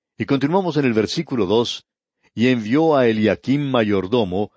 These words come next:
a Sebna escriba, y a los ancianos de los sacerdotes, cubiertos de cilicio,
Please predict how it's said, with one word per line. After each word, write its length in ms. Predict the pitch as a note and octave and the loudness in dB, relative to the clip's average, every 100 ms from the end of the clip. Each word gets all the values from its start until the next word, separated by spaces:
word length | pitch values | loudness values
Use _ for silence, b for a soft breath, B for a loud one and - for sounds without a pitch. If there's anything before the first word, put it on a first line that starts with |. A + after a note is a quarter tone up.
| _ - | _ -4
a 180 | G2 F2+ | -2 0
Sebna 500 | - C#3+ C#3 B2 G#2+ | 0 0 0 0 0
escriba, 680 | F#2 - B2 G2 G2 F#2+ _ _ _ | 0 0 0 0 -2 -4 _ _ _
y 100 | G2 | -4
a 80 | G2 | -2
los 180 | G#2+ B2+ | 0 0
ancianos 600 | A#2 - C#3 C#3+ C3+ G2+ | -2 0 0 2 0 0
de 100 | A2 | 0
los 160 | G#2 | 0
sacerdotes, 1000 | - F#2+ - E2 F#2+ A#2+ C3 A#2+ - - - | 0 -2 -2 -2 0 0 0 -2 -4 -12 -16
cubiertos 600 | - D#2 F#2+ A2+ G2+ G#2 | -16 -6 -2 -2 -2 -4
de 100 | F#2 | -2
cilicio, 600 | - G2 B2+ - A2+ G#2 | -4 -2 -2 -2 -2 -2